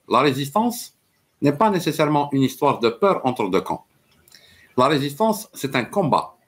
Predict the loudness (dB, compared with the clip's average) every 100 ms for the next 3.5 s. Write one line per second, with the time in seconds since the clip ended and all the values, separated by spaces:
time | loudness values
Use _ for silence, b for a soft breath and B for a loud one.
0 | _ _ _ _ b b b _ 0 2
1 | -2 -8 -20 _ _ _ _ _ -2 0
2 | 2 2 0 -4 -8 _ _ _ _ -2
3 | -2 -4 -8 -10 -18